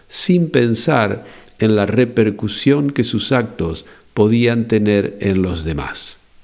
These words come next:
Desde entonces, desde esa toma de conciencia, Daniel Ferminades no ha parado de ofrecer conferencias,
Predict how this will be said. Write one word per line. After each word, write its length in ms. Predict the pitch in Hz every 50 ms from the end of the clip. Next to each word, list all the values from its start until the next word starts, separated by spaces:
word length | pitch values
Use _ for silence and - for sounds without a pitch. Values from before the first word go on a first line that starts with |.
| - _ _ - _ _ _ _ - - _ - - - - - - -
Desde 460 | - 101 98 90 85 85 98 95 92
entonces, 800 | 87 85 87 117 117 131 123 - - 156 160 160 - - - - - - _ - _ _ _ -
desde 520 | - 92 107 101 95 101 104 104 104 110
esa 400 | 113 110 - - 98 95 - -
toma 260 | - 175 180 185 160
de 120 | 135 110 98
conciencia, 840 | - 98 95 90 - - 90 82 80 80 78 - - 82 73 - - - - - - - - - - _ _
Daniel 440 | - - 110 107 107 127 147 156 160
Ferminades 920 | 151 - 156 139 120 117 113 113 123 131 135 139 135 139 139 135 - -
no 220 | 156 156 151 151 147
ha 100 | 143 147
parado 460 | 131 123 131 131 131 127 135 131 123
de 160 | 110 104 101
ofrecer 720 | 101 101 98 - 95 101 95 - - 120 120 120 123 120
conferencias, 1080 | - 107 98 95 90 - - 87 107 120 123 120 120 - 107 107 107 107 110 110 - -